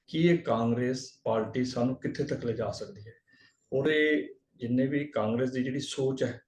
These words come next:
ਅਰਬਨ ਨਕਸਲ ਬਣ ਚੁੱਕੀ ਹੈ, ਔਰ ਜਿੱਦਾਂ ਸਾਰਿਆਂ ਨੂੰ ਪਤਾ ਹੀ ਹੈ, ਕਨਈਆ ਕੁਮਾਰ ਸਭ ਕੁਛ, ਔਰ even ਜਿਹੜੇ ਸ-, ਇੱਥੇ ਦੇ ਮਨੀਸ਼ ਤਿਵਾੜੀ ਜੀ ਵੀ ਹੈ, ਉਹਨਾਂ ਦੇ ਜੇ ਤੁਸੀਂ ਪਿਛਲੇ ਬਿਆਨ ਦੇਖੋਗੇ, ਜਾਓਗੇ,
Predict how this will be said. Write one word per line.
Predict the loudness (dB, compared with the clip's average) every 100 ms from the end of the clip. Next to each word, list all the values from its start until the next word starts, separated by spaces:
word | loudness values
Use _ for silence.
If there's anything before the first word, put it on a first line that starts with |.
| -8
ਅਰਬਨ | -2 2
ਨਕਸਲ | 4 2 -2
ਬਣ | 0 0 0
ਚੁੱਕੀ | -6 0
ਹੈ, | 2
ਔਰ | 2 0 -4 -8
ਜਿੱਦਾਂ | -4 0 -2
ਸਾਰਿਆਂ | -4 -2 0 0
ਨੂੰ | 0
ਪਤਾ | 0
ਹੀ | 0
ਹੈ, | 0
ਕਨਈਆ | 0 0 4 2
ਕੁਮਾਰ | 2 -2 -2
ਸਭ | -4 -6
ਕੁਛ, | -4 -4
ਔਰ | -6 -8 -20 -20 _ 0
even | 2 4
ਜਿਹੜੇ | 2 2
ਸ-, | 0
ਇੱਥੇ | 0 0 0 -2
ਦੇ | 0 -2
ਮਨੀਸ਼ | -2 0 -2 0
ਤਿਵਾੜੀ | 2 2 2
ਜੀ | -2
ਵੀ | -2 -2
ਹੈ, | -4 -8 _ -20 -20 -4
ਉਹਨਾਂ | 2 4
ਦੇ | 4
ਜੇ | 4 2
ਤੁਸੀਂ | -2 -6
ਪਿਛਲੇ | -10 -2 0
ਬਿਆਨ | 2 2 2 0
ਦੇਖੋਗੇ, | -2 -4 -6 -6 2
ਜਾਓਗੇ, | 6 6 4 0